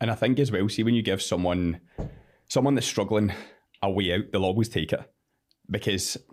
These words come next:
a really important kind of framework and perspective that I gave to the guys this week was that this time of the year is inherently difficult to navigate for people that perhaps have always wanted a certain type of result,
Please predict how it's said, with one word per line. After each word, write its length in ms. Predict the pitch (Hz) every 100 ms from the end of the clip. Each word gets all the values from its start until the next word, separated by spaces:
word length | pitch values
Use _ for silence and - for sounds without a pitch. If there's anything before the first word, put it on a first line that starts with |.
| _ -
a 80 | 101
really 220 | 104 110
important 520 | 117 110 - 90 92 85
kind 140 | 95
of 80 | -
framework 400 | 98 90 90 -
and 80 | 80
perspective 500 | 87 - 85 87 85
that 80 | 82
I 20 |
gave 240 | 82 85
to 80 | -
the 80 | -
guys 320 | 85 85 80
this 260 | - 82 -
week 240 | 85 - - - - - -
was 300 | 95 92 90
that 360 | 90 87 85 - _ _ - -
this 160 | 113
time 180 | - 135
of 40 |
the 60 | 107
year 340 | 82 90 92
is 540 | 87 87 80 - - - -
inherently 640 | 92 113 107 120 139 87
difficult 400 | - - 101 - - _
to 100 | -
navigate 560 | 98 85 82 87 90 - -
for 160 | - 92
people 340 | - 113 107
that 360 | 90 90 87 - _ - - _ -
perhaps 480 | 117 - 117 -
have 100 | 147
always 260 | 117 110 104
wanted 340 | 92 92 -
a 60 | 92
certain 300 | - 92 -
type 240 | - 87
of 40 | 82
result, 380 | 82 82 85